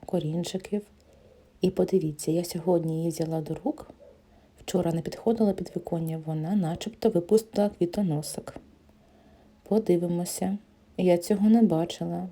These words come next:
Подивіться, ну що схоже на квітоносик? Будемо наблюдати, я вам потім скажу.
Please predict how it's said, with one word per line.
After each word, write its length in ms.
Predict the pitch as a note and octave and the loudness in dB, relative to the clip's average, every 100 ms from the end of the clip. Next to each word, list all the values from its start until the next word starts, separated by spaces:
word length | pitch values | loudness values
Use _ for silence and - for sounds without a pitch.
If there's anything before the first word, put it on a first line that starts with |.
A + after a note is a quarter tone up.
| - | -8
Подивіться, 560 | F#3 F#3+ D#3+ D3 - | -4 -2 -2 -4 -4
ну 120 | D#3 E3 | -4 -2
що 140 | A#3 | -4
схоже 380 | A#3 - F3+ D#3 | -6 0 0 2
на 100 | D3+ | -4
квітоносик? 800 | - D3 E3 G#3 - C4 B3 - - - - - - - - - - _ _ - - _ - _ | -6 -4 -2 -2 -2 -4 -4 -14 -20 -20 -20 -20 -20 -20 -20 -20 -20 _ _ -20 -20 _ -20 _
Будемо 300 | E3+ E3+ F#3+ | 2 4 4
наблюдати, 680 | F#3 F3 F3 E3 E3+ B3 - | 2 2 0 2 2 2 2
я 160 | E3+ E3 | 2 0
вам 180 | F3 | -2
потім 500 | F3 E3+ G3 - G3+ | -2 -2 -2 -2 -4
скажу. 600 | - - F#3+ F#3+ D#3 D#3 | -4 -2 0 2 0 -2